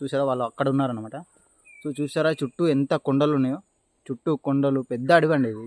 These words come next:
చాలా పెద్ద అడవి. చూడండి, అవన్నీ ఇంకో కొండ అండి అది, మేమైతే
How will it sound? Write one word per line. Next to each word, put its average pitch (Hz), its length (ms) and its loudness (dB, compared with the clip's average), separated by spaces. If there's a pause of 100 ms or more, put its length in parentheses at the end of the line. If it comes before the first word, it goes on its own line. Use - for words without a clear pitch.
(120)
చాలా 123 180 0 (100)
పెద్ద 123 200 -4
అడవి. 117 160 -2 (1400)
చూడండి, 120 320 -4 (760)
అవన్నీ 151 280 2 (120)
ఇంకో 175 140 4 (140)
కొండ 190 160 4 (100)
అండి 151 160 2
అది, 120 140 -4 (460)
మేమైతే 160 340 4